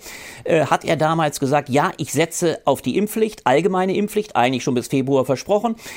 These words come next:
Er hat aber nicht erkannt, dass sich zwischenzeitlich alle C-D-U-Ministerpräsidenten in die Büsche geschlagen haben und dass er von Anfang an nicht die Mehrheit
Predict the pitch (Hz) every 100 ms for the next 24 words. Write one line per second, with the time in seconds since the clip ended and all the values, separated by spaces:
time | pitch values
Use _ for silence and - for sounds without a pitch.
0 | - - 160 214 - 170 196 262 - 147
1 | 156 143 240 - 165 170 - 269 - 175
2 | 175 160 156 - - 220 - - 165 165
3 | 196 165 - - 180 175 160 - 147 139
4 | 143 - 127 113 156 185 175 170 185 190
5 | 196 196 208 - 220 254 233 196 196 180
6 | 165 214 226 185 175 190 160 - - 165
7 | 247 180 - 160 180 262 202 127 87 -